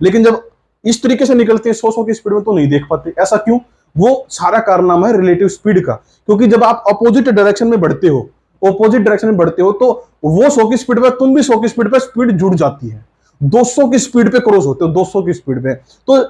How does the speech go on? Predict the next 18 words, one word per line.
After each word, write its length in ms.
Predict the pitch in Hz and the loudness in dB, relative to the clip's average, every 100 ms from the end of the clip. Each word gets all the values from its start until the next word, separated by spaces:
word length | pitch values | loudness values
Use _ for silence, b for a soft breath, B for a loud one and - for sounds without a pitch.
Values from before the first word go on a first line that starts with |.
| b - | b -2
relative 360 | 180 214 226 247 | 2 2 2 -2
speed 240 | - 240 | -2 -2
जब 140 | 214 | 0
opposite 460 | 233 220 - 226 240 | 0 0 0 0 2
direction 280 | 226 214 214 | 2 0 -2
में 80 | 196 | -2
चलती 320 | 185 170 165 | -4 -2 -2
है 100 | 208 | -2
तो 140 | 208 | -4
स्पीडें 420 | 196 - 165 190 277 _ _ _ _ | -6 -4 0 0 -2 _ _ _ _
जुड़ 320 | 139 131 202 226 | -2 2 4 4
जाती 400 | 180 135 - 147 | 2 0 -2 -2
हैं, 80 | 180 | 0
ये 120 | 185 | 2
बात 180 | 170 156 | 0 0
आप 80 | 151 | -2
ध्यान 240 | 131 120 | -4 -8
रखना। 240 | 113 113 | -10 -14